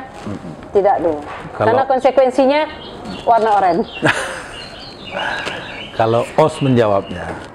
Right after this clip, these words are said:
Speaker 1: kalau untuk kemampuan tidak ada orang.
Speaker 2: Semua di Republik ini bisa jadi pemimpin,
Speaker 1: Yakin?
Speaker 2: termasuk host ini. Host ini.
Speaker 1: Yakin
Speaker 2: Karena
Speaker 1: lah.
Speaker 2: apa? Hanya masalah, hanya masalah manajemen,
Speaker 1: Manajemen.
Speaker 2: memanage,
Speaker 1: Ya.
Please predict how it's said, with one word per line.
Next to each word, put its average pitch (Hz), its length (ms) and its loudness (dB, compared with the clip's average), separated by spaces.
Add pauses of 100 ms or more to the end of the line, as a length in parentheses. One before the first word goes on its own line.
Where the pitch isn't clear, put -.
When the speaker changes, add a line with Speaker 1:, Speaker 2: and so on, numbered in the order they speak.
Speaker 1:
kalau 120 400 4
untuk 123 320 2 (160)
kemampuan 123 640 2
tidak 113 300 2
ada 104 320 4
orang. 92 240 -2 (400)
Speaker 2:
Semua 330 960 4
di 302 120 4
Republik 277 520 4
ini 285 160 4
bisa 254 240 4
jadi 226 160 4
pemimpin, 202 560 2 (180)
Speaker 1:
Yakin? - 100 -6
Speaker 2:
termasuk 220 460 4
host 233 300 2
ini. 165 240 2 (160)
Host 233 160 4
ini. 110 80 4
Speaker 1:
Yakin 190 160 2
Speaker 2:
Karena 311 320 4
Speaker 1:
lah. 320 80 0
Speaker 2:
apa? 202 120 4 (120)
Hanya 339 240 4
masalah, 349 400 4 (760)
hanya 339 300 4
masalah 320 400 4
manajemen, 277 640 2 (180)
Speaker 1:
Manajemen. 113 220 -2
Speaker 2:
memanage, 294 640 4 (160)
Speaker 1:
Ya. 95 220 -2